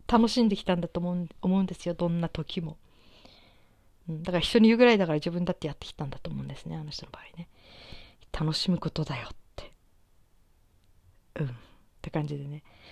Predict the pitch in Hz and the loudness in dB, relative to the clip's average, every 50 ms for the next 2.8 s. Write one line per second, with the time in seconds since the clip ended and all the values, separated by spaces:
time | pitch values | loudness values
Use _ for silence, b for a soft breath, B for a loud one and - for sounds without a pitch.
0 | B B B - 180 175 170 165 - 165 160 160 160 - - 208 214 165 214 - | B B B -6 -4 -4 -4 -2 -4 -4 -4 -4 -4 -2 0 0 0 0 0 -4
1 | - - - - 214 208 - 247 262 262 - - - _ - - 226 226 233 - | -6 -8 -4 -4 -4 -2 -4 -6 -8 -8 -10 -16 -20 _ -2 2 2 2 2 2
2 | - 277 277 262 240 220 - - 214 208 202 202 208 220 226 | 0 -2 -2 0 0 -2 -2 -2 -2 -2 -2 -2 -4 -6 -8